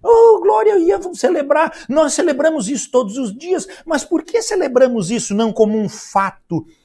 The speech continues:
Celebramos isso porque fazemos parte da Páscoa. Olha a diferença: o povo de Israel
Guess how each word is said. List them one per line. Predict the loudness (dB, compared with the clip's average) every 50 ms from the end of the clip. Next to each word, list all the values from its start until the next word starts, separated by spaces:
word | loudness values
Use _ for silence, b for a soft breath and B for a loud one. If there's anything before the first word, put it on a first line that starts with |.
| b b
Celebramos | 0 2 4 4 4 4 2 0 -2 -2 -4 -6 -6 -6
isso | -6 -6 -6 -6 -8 -12
porque | -12 -12 -10 -10 -10 -12
fazemos | -12 -10 -12 -12 -10 -8 -8 -6 -6 -6 -8 -8 -10
parte | _ _ -6 -6 -6 -4 -6 -8 -10 -10 -10 -10
da | -8 -8 -10
Páscoa. | -10 -8 -10 -10 -10 -12 _ _ _ -20 -20 -20 _ _ _ _ _ _ _ _ _ _ _ _ _ _ b b b
Olha | b -2 -2 -2 -2
a | -4
diferença: | -6 -6 -4 -2 -2 -2 -2 -2 -4 -4 -4
o | -2
povo | 2 2 2 2 2
de | 0 0
Israel | -2 -2 0 2 2 4 4 4 4